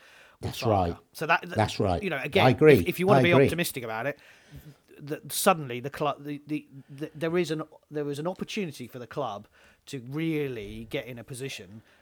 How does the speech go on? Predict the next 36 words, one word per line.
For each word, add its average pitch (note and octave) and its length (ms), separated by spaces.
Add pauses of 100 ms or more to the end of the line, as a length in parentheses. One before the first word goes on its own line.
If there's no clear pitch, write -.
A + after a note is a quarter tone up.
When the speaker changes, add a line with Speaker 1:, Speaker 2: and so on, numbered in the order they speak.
Speaker 1:
where B2+ 140
we B2+ 120
never C#3 260
thought C3 220
we B2 140
would A#2 180
be A2 300
six - 280
months A2+ 240
ago. F2+ 160 (380)
Speaker 2:
That's - 240
right. F2 340 (360)
Quite. - 260
And E3+ 140
even G#3+ 260
if, F#3+ 140 (180)
even F#3+ 240
if F#3+ 140
we E3 100
get, D3 180
if B2+ 120
we B2+ 80
can C3 120
get G3 220
to D3+ 100
the C#3+ 80
playoffs, A#2 720 (300)
and G2+ 120
even, B2+ 400 (540)
I G#2 60
mean, G#2+ 120
let's, G#2+ 200
let's - 160 (180)
be G2 120
honest, G#2 340
the, E2 100